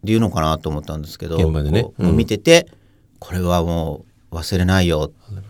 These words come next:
Speaker 1: ていうふうに伝えたいとか。
Speaker 2: で、それを、あの、もう、willっていうのは、I willっていう形は、誰かに対してこう、約束とか、
Speaker 1: うん。
Speaker 2: あの、申し出を伝えるときに使うんですけど、もし一緒にいる人に対して、例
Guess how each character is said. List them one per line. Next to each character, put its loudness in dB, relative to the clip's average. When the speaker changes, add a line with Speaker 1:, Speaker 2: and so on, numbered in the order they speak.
Speaker 1:
て -6
い -4
う -12
ふ -12
う 0
に -4
伝 -8
え -6
た -10
い -8
と -10
か。 -
Speaker 2:
で、 0
そ 0
れ 2
を、 0
あ 2
の、 2
も -2
う、 -2
will 4
っ -4
て -4
い 0
う 2
の 2
は、 -2
I 6
will 4
っ 0
て -4
い 4
う 2
形 -2
は、 0
誰 4
か 4
に 2
対 0
し -6
て -2
こ 0
う、 -8
約 -2
束 0
と -2
か、 -2
Speaker 1:
う 0
ん。 0
Speaker 2:
あ -2
の、 -2
申 -4
し -2
出 4
を 6
伝 -2
え 2
る 0
と -4
き 0
に 0
使 0
う 4
ん 4
で 0
す -10
け -2
ど、 4
も 2
し 2
一 4
緒 0
に 4
い 4
る 6
人 2
に 4
対 4
し -10
て、 4
例 0